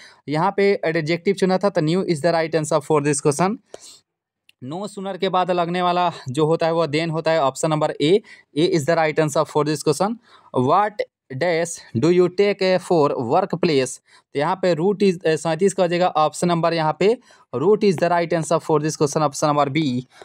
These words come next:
जो भी दोस्त नए जुड़ेंगे, चांस जो सब्सक्राइब भी कर लीजिएगा, अपने अपने दोस्तों के पास वीडियो को शेयर भी कर दीजिएगा। Synonym of fairs, तो यहाँ पे इसका राइट आंसर क्या होगा, तो फेज का सिनोनिम्स क्या होता है, तो अड़तीस का हो जाएगा, यानी कि bring is the right answer for this question।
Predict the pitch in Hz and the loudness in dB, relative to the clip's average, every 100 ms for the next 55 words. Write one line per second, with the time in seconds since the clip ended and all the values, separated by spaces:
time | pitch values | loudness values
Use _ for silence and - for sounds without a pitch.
0 | - 104 165 208 214 208 190 190 180 180 | -10 -2 -2 2 0 2 0 2 0 -2
1 | 185 175 175 170 170 151 170 165 160 - | -2 -2 -2 -2 -2 -2 -2 0 -4 -4
2 | 151 156 151 143 151 147 143 175 143 - | -2 -2 -4 -2 0 0 -2 0 0 0
3 | 143 170 175 165 151 151 160 151 151 151 | -2 -2 -2 -2 0 0 0 0 -2 -2
4 | 143 156 143 - 160 160 139 139 135 127 | 0 2 0 -2 -2 0 0 0 0 0
5 | 123 123 107 104 _ - - _ - 170 | 0 0 0 -2 _ -20 -20 _ -2 0
6 | 170 165 202 196 185 175 165 139 135 - | 2 0 -2 0 0 0 0 0 -4 -12
7 | - _ 151 160 190 190 - 175 170 165 | -16 _ -2 -2 0 -2 0 0 0 0
8 | 165 170 156 165 156 160 123 123 - - | -2 -2 -2 0 0 0 -2 -2 -8 -20
9 | - - 143 185 202 - 208 - 190 190 | -14 -6 -2 2 2 2 -2 0 0 0
10 | 190 185 175 170 175 165 190 175 170 165 | 0 -2 -2 -2 -2 -4 -2 0 0 -2
11 | 170 170 156 160 180 - 170 165 175 160 | 0 0 0 0 -2 0 0 2 0 0
12 | 156 165 135 180 185 147 156 156 151 147 | -2 -2 0 2 0 0 0 0 -2 -4
13 | 139 151 143 139 139 135 123 165 | -2 -2 0 0 0 0 0 0